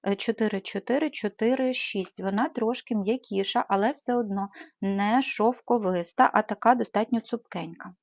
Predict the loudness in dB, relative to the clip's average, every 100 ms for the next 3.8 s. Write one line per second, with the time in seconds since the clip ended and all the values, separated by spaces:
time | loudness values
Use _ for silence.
0 | _ -20 _ _ 2 4 4 0 -2 -4
1 | -6 -4 -4 -4 0 2 2 -4 -4 0
2 | 0 2 0 0 -4 -6 -6 -6 -8 -6
3 | -6 -4 -2 -4 -6 0 0